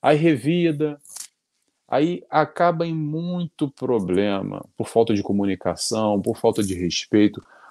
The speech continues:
por falta de entender e respeitar os limites dos outros. Então, é importantíssimo isso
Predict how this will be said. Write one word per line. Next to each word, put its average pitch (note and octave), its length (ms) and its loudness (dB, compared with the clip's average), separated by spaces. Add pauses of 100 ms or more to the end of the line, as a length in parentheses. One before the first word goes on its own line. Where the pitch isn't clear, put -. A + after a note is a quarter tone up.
(100)
por A#2+ 160 2
falta C#3 360 4
de A2+ 180 2
entender D3+ 800 4
e B2 60 0
respeitar C3 600 0
os C#3+ 140 2
limites C3 580 0
dos D3+ 220 -2
outros. - 500 0
Então, B2+ 220 0 (420)
é G2+ 220 -2
importantíssimo F#3 1500 0
isso B2+ 520 0